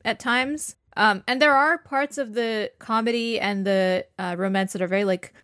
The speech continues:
the volume is turned up a little bit. It feels a little over the top, but it never loses that seriousness and groundedness that kind of keeps it anchored to reality. And yet it never, also, it never, like,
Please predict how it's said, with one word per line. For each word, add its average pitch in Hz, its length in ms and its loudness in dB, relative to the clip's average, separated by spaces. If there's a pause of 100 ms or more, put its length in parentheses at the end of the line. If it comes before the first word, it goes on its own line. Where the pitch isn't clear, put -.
the 226 100 0
volume 226 440 4
is 254 160 -2
turned 226 300 0
up 196 160 2
a 233 40 -6
little 240 220 0
bit. 233 160 2
It 190 120 -4
feels 220 240 -4
a 208 40 -4
little 190 180 0
over 180 160 0
the 175 120 -10
top, 202 420 -2 (140)
but 247 100 2
it 269 140 2
never 277 340 0
loses 247 600 0
that 196 340 2
seriousness 214 840 0
and 175 160 -4
groundedness 180 640 -2
that - 120 -8
kind 185 200 -6
of 165 120 -10
keeps - 300 -6
it - 100 -4
anchored 190 340 -2
to 214 120 -4
reality. 180 680 0
And 226 160 0
yet 226 200 4
it 220 100 -4
never, 240 380 -2
also, 233 300 -2
it 226 100 -2
never, 202 340 0
like, 165 380 -4